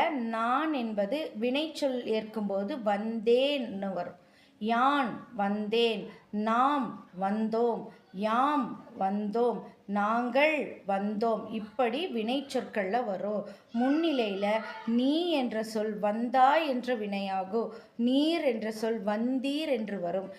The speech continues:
நீ வீர், வந்தீர், நீங்கள் வந்தீர்கள், இப்படி முன்னிலையில வினைகள் ஏற்கும். படர்க்கை பெயர்களும் அதன் வினைகளும் பார்க்கலாம். படர்க்கை பெயர்கள் அவன்,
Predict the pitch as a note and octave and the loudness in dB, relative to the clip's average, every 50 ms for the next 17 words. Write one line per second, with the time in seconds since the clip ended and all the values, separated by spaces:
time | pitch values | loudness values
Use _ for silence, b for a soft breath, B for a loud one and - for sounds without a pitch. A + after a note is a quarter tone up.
0 | B B B - A#3 B3 C4 C4 C4 B3 A#3 C4+ C#4+ D4 D4 C#4+ C4 G3 E3+ - | B B B -2 0 2 2 2 0 0 0 0 0 0 0 0 -2 -2 -4 -10
1 | - - - F#3 G3+ G#3 G#3+ A3+ A#3 G#3+ G#3 B3 B3+ B3+ B3 A#3+ G#3+ A3 B B | -16 -16 -6 -2 -2 0 0 0 -2 -2 0 0 0 0 0 0 0 -2 B B
2 | B B B - A3 A3+ B3 C4+ D4 D#4 D#4 D#4 C#4 C#4 C4 A3 F3 - - - | B B B -6 -2 0 2 2 2 2 2 2 4 4 2 2 2 -4 -8 -14
3 | - _ - F#3+ G#3+ A3+ B3+ C#4 C#4+ B3+ B3+ B3 A#3+ A#3+ A#3+ A#3 G#3+ A3 B3 B3 | -20 _ -4 0 2 2 4 2 2 0 0 0 -2 0 0 -2 0 2 0 0
4 | A#3 G3 - A3+ A3+ F#3+ - - - C4 B3+ D4+ D4+ D4 A#3+ A3+ A#3 A#3+ B3+ C4 | 0 -2 -4 -6 -6 -6 -4 -2 0 0 0 0 -4 -2 -2 -2 0 0 0 0
5 | B3+ A3+ G#3+ G#3 G#3 A#3 C#4+ F4 D4 A3+ A3+ G#3+ A3 A#3 A#3 A3+ F#3+ G#3+ A3+ D4 | -2 -2 -2 -2 -2 0 0 0 0 -2 -4 -2 -2 -2 -4 -2 -2 -2 -2 0
6 | D#4+ C#4 A3+ F#3+ F#3 - - - - A3 A#3 A3+ G3+ D#3 - - - - - _ | 0 -2 -2 -2 -4 -8 -8 -8 -4 -4 -2 -2 -4 -6 -8 -12 -14 -20 -20 _
7 | _ _ _ _ _ _ _ _ _ _ _ _ _ - - - - - _ _ | _ _ _ _ _ _ _ _ _ _ _ _ _ -20 -20 -20 -20 -20 _ _
8 | _ - - _ _ _ _ _ - A#3 A#3 A#3+ D4 D#4 D4+ - D#4 D4+ B3 D4+ | _ -20 -20 _ _ _ _ _ 0 0 2 2 2 0 0 -2 -2 -2 0 0
9 | B3+ B3 A#3+ A#3 A3 A3+ A#3+ C#4+ F#4+ G#4 E4+ B3+ A#3 A#3 A#3 A3+ A3 G#3+ A3+ A#3+ | 2 2 2 0 0 0 2 2 2 2 2 2 0 -2 -2 -4 -4 -4 -4 -4
10 | A3+ G#3 A#3+ A3+ A3+ A3 A3 G#3 F#3+ F#3+ - - F#3 G3 A3+ D#4 G4 - B B | -2 -2 -2 -2 -2 -2 -2 -2 -2 -2 0 0 0 0 0 0 -2 -4 B B
11 | B B _ - A3+ A3 A3 B3+ B3+ B3+ - C4+ B3 A#3+ - - A3+ G#3 G#3 G#3 | B B _ 4 6 8 8 8 8 6 4 0 0 0 0 -2 -2 0 0 0
12 | G#3 G#3+ C4 E4+ G4+ - - - G3 G3+ G3+ G3+ A3+ B3 D#4 | 2 2 0 0 0 -4 -4 -2 0 0 2 2 2 0 0